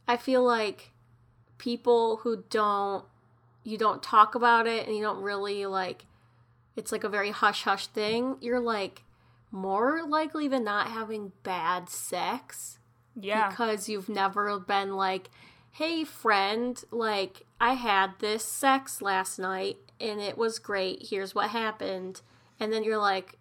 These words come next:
Speaker 1: "Interesting. I will also do that."
Speaker 2: <laughs>
Speaker 1: And it's great. Or you, like, read an article, you know?
Speaker 2: Yeah. Well, I, like, I've learned a lot from fan fiction.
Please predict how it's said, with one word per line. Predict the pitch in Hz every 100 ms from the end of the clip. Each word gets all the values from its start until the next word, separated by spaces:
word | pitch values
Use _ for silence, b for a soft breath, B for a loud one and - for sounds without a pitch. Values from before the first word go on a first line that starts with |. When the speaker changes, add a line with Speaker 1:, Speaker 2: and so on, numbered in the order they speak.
| -
Speaker 1:
"Interesting. | 339 339 233 - - 190 185 185 190 _ _ _ _ _ _ _ -
I | 220 233
will | 226
also | 214 233 240 - 196
do | 185 190 185
that." | 185 196 196 - _ _ - - -
Speaker 2:
<laughs> | 262 247 233 220 233 -
Speaker 1:
And | 233 202 214
it's | 190 -
great. | - 254 240 190 - -
Or | 208
you, | 220
like, | 226 214 196
read | 196 208
an | 233
article, | 233 254 254 214 - -
you | 254
know? | 277 294 339 349 - _ _
Speaker 2:
Yeah. | 262 240 185 B B
Well, | 262 262
I, | 254 302 339 320 b b b b b -
like, | 247 -
I've | - 285 508 508
learned | 311 311 277
a |
lot | 233 208 226 269 -
from | - 233 175 -
fan | - - 175 202 247
fiction. | 320 330 - 349 359